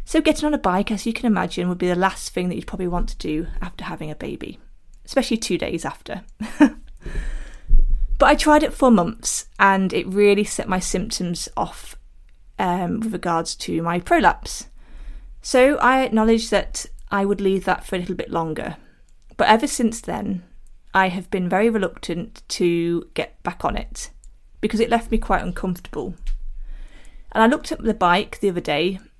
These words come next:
and I thought, "Mm, I'm gonna give it another go." So I sat on the bike and I did about twenty minutes cycling.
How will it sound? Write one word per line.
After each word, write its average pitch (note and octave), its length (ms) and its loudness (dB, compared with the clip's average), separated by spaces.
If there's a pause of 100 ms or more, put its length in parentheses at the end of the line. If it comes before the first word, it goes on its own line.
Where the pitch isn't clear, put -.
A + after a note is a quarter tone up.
(380)
and F3+ 600 0 (340)
I F#3+ 120 -4
thought, - 520 -4
"Mm, A#3 280 0 (640)
I'm F#3+ 160 -4
gonna A3+ 200 2
give A3+ 200 0
it - 100 -2
another F#3+ 260 0
go." F3 400 -4 (920)
So G#3 140 0
I G3+ 60 4
sat - 320 -2
on C4 60 2
the B3+ 60 0
bike - 540 -2
and G3 100 0
I F#3 320 0
did F3+ 460 0
about - 320 -4
twenty D4+ 640 -2
minutes C4+ 380 -4
cycling. B3 640 -4